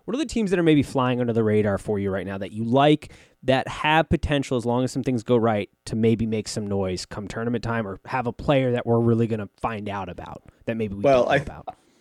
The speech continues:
Speaker 2: I think you're setting me up here to say Colorado State. I mean, I, I love my Rams in the Mountain West. They are the true no big with David Roddy inside, who is a power forward-esque shorter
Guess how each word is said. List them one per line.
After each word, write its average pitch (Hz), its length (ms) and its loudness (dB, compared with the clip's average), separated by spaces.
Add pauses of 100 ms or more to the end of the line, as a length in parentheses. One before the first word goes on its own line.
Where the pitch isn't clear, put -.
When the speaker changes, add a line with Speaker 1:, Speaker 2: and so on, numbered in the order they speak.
(260)
Speaker 2:
I 147 100 4
think 147 220 2
you're 135 80 2
setting 123 340 2
me 113 80 0
up 113 160 -2
here 113 120 -2
to 104 40 -4
say 107 160 -10
Colorado 110 520 -4
State. 110 500 0
I 127 60 2
mean, 127 120 2
I, 131 180 2
I 143 100 4
love 135 340 4
my 131 160 2
Rams 120 560 -6
in 131 100 0
the 123 80 2
Mountain 120 340 -2
West. 113 460 -4 (320)
They 147 220 4
are 135 160 4
the 127 100 0
true 151 600 4
no 135 300 4
big 127 540 0 (120)
with 131 240 -8
David 139 340 4
Roddy 127 440 2
inside, 113 720 -8
who 127 260 2
is 117 440 -2
a 113 380 2 (360)
power 151 440 4
forward-esque 123 1400 0
shorter 131 760 2